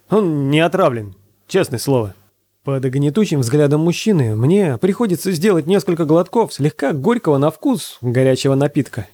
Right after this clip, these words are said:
Вас, э, не сильно мучили вчера вечером?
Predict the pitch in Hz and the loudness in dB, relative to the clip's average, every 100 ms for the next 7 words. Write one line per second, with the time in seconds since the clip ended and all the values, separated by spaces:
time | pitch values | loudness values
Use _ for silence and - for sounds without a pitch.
0 | _ _ _ _ _ _ _ _ _ - | _ _ _ _ _ _ _ _ _ 0
1 | 143 135 120 131 127 120 120 123 151 254 | 2 2 0 -2 0 0 0 0 2 2
2 | 220 156 151 131 120 - 127 127 120 113 | 4 4 2 0 -2 0 2 2 0 -2
3 | 107 | -8